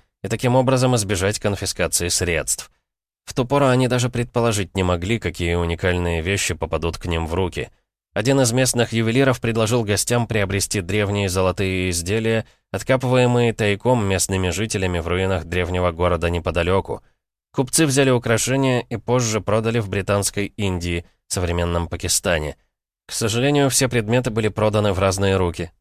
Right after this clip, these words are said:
и таким образом след многих из них затерялся. Кое-какие артефакты попали к английскому антиквару Огастасу Волстону Фрэнксу. Он с первого взгляда понял, что имеет дело с особенными предметами, и начал охоту за украшениями.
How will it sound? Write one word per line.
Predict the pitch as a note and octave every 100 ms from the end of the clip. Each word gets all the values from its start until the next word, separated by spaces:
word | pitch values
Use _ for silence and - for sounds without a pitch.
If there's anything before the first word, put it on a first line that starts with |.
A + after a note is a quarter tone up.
| -
и | F#2
таким | F2+ F2+
образом | F#2+ G2+ F#2+ F2 E2+
след | - F#2 E2
многих | E2+ E2+ E2 E2+
из | F2+ D#2
них | E2+ D#2+
затерялся. | D#2+ D#2 F2 F2+ F2+ E2 - - _ _ _ _
Кое-какие | - B2+ C3 C3 C3
артефакты | B2+ A#2+ A2+ C#3+ - A#2
попали | A2+ B2+ A#2
к | G#2+
английскому | G#2 G2+ A2 G2+ G#2 G2
антиквару | F#2 F#2 F#2+ A2+ G#2+ -
Огастасу | - F2 F#2+ G#2+ - G2+ - F#2
Волстону | G2 F#2 - - F#2+
Фрэнксу. | F#2 G#2+ G2+ F2+ - E2 D2+ _ _ _
Он | G#2+ A#2
с |
первого | - C#3+ C#3+ C#3 C#3+
взгляда | C3 G#2 A#2 G2 F#2
понял, | - G#2+ A2
что | A#2+ - G#2
имеет | F#2+ F#2+ F2
дело | D#2+ G#2+ G#2
с | F2+
особенными | F2+ F#2 F2+ F2 F2+
предметами, | F2 F#2 E2+ G2 F#2+ E2+ D#2+ _
и | A#2
начал | B2+ C3 B2
охоту | B2 G#2+ F#2
за | F2 F#2+
украшениями. | F2 G2 - G#2+ F#2 D#2+ D#2 C#2+